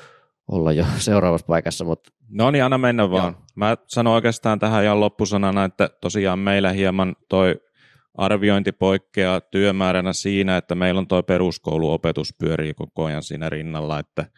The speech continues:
Speaker 2: suurin osahan on sitten ihan lukioita ja lukio-opetusta, että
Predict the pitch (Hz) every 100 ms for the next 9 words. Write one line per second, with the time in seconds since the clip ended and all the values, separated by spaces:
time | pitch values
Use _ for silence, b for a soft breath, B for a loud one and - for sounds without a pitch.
0 | b b b b - 87 82 92 95 110
1 | 92 95 87 92 - 87 85 82 80 82
2 | - 82 82 80 78 82 80 - - 78
3 | - 73 78 65 - 78 73 80 - -
4 | 69 73 _ -